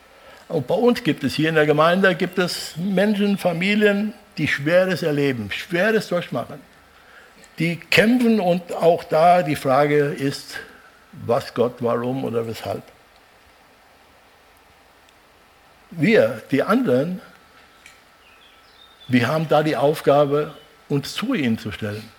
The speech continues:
für sie zu beten. Vielleicht nicht unbedingt, auch gewiss auch, ja, für die Situation zu verändern,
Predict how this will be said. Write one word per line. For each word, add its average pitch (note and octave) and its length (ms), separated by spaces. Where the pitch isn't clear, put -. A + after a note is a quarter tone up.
für G3 360
sie F#3 300
zu E3 160
beten. F3+ 500
Vielleicht F3+ 340
nicht A3+ 260
unbedingt, G#3 720
auch C#3+ 200
gewiss C3+ 320
auch, F#3 500
ja, C3+ 420
für D#3+ 160
die C#3+ 120
Situation E3 680
zu C#3+ 140
verändern, B2 500